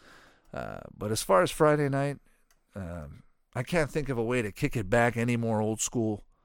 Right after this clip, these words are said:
than watching Daria. For a show that played so long, um, on a network in Canada, Y T V anyway, uh, for, for probably a good four years, solid. I can remember when this show started playing, or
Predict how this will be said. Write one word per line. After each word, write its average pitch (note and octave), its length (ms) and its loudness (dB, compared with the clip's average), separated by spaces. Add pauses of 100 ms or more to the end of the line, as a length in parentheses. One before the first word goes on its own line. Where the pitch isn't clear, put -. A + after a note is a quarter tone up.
(560)
than G2 280 -4
watching F#2 440 -4
Daria. C#2+ 520 -10 (420)
For C#3+ 180 6
a B2+ 40 6
show F3+ 260 8
that D#3+ 120 6
played D3+ 260 6
so D3+ 200 4
long, D3 640 4 (560)
um, F#2+ 600 0 (360)
on A2+ 140 0
a A2+ 80 4
network C3 280 2
in A2 120 -2
Canada, A2+ 360 0
Y A2 200 4
T A2+ 180 -4
V B2 220 -2
anyway, F#2+ 340 -6 (540)
uh, B1+ 320 -12
for, - 160 -10
for F#2+ 400 0 (420)
probably A#2+ 300 4
a - 20 -2
good A2 160 0
four B2 260 4
years, B2+ 380 4
solid. B2 480 0 (1080)
I G#2+ 60 -4
can C3+ 140 0
remember C3+ 200 2
when C3 180 0
this A#2 100 0
show B2+ 200 2
started A#2 520 2
playing, B2+ 600 0
or G#2 220 -2